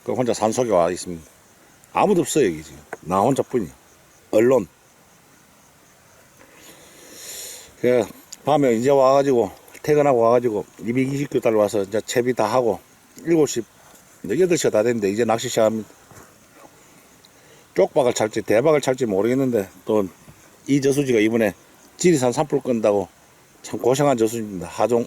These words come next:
하동 옥쪽에 있는 저수지인데, 하동 옥쪽이라 그러지만 옥-, 그렇게 뭐 감이 안 오고, 산청하고 하동하고 경계에 있는데, 경계에서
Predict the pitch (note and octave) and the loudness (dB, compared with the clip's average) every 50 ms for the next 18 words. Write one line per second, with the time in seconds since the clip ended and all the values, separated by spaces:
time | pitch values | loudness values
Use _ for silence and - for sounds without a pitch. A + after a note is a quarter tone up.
0 | - - - G2+ G#2 A#2+ B2 C3+ C#3 C#3 - D3+ C#3+ B2 A2+ G#2+ G2+ G2 G#2 G2+ | -6 -10 -4 -2 0 0 0 0 0 -2 -2 -2 0 0 0 -2 -4 -4 -4 -4
1 | G#2+ G#2+ G2+ F#2 F2 F2+ G#2 G#2+ - _ _ _ _ _ _ _ - _ _ _ | -4 -6 -10 -10 -10 -10 -10 -10 -12 _ _ _ _ _ _ _ -20 _ _ _
2 | _ _ - G#2+ C3+ F#3 F3+ E3+ F#3 F#3 - A3+ A3+ A3+ G3+ E3+ C#3 B2 B2 A#2+ | _ _ -2 -2 0 2 4 2 2 2 0 0 2 2 4 4 4 2 2 0
3 | A#2+ A2+ G#2 G#2+ E2+ D3+ D#3+ - - _ - _ _ - _ _ _ _ _ _ | 0 -2 -2 -2 -2 -4 -4 -6 -8 _ -20 _ _ -20 _ _ _ _ _ _
4 | _ _ _ _ _ _ - - - - - _ _ _ - F3+ F3 F#3 F#3+ D#3 | _ _ _ _ _ _ -20 -20 -20 -20 -20 _ _ _ -2 0 0 2 0 2
5 | A#2+ G#2+ G2+ F#2 D#2 - - _ _ _ _ _ _ _ - G#2 A#2+ C3+ B2+ G#2 | 2 0 0 -2 -4 -8 -12 _ _ _ _ _ _ _ -4 -2 0 2 2 2
6 | G#2+ B2 B2+ A#2+ - - - - _ _ _ _ _ _ _ _ _ _ - - | 2 0 0 -2 -4 -8 -12 -20 _ _ _ _ _ _ _ _ _ _ -8 -4
7 | F#2+ G#2+ G#2+ - - D3 D3+ C#3+ A#2+ F2+ F#2+ A2 A2 B2 C#3 C#3 A#2+ F#2+ - G2+ | -2 -2 -2 0 2 2 4 4 2 2 2 2 2 4 4 4 4 2 0 -2
8 | G#2 G#2+ A#2+ C#3 C#3+ C#3+ C#3 C#3 C#3+ C#3 B2+ C3+ B2+ - F#2+ F2+ G2+ A#2 C3 C#3 | -2 0 2 2 2 2 0 0 -2 0 0 -2 -2 -2 -4 -4 -2 0 2 2
9 | D3 C#3+ C3+ C3+ C3+ | 2 2 2 0 0